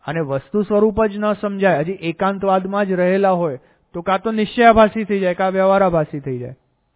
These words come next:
કાં તો પર્યાયનું જોર વધી જાય, કાં દ્રવ્યનું જોર વધી જાય. આખો એક બેલેન્સ અપ્રોચ રહે નહીં. આ દ્રવ્યનું બંધારણ સમજાયા પછી એમાં મુખ્ય ગૌણ કરે,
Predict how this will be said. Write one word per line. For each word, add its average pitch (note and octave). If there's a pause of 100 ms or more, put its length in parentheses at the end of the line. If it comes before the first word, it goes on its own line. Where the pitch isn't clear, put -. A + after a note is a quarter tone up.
(240)
કાં D3
તો F3
પર્યાયનું G3+
જોર G#3+
વધી G#3
જાય, G3+
કાં D#3
દ્રવ્યનું F#3
જોર F#3+
વધી D#3+
જાય. C#3+ (920)
આખો D3+
એક F#3+
બેલેન્સ E3
અપ્રોચ G#3+
રહે F#3+
નહીં. D#3+ (1500)
આ C#3
દ્રવ્યનું D3+
બંધારણ F3+
સમજાયા F3
પછી F#3
એમાં C4
મુખ્ય A3+
ગૌણ A3+
કરે, G#3+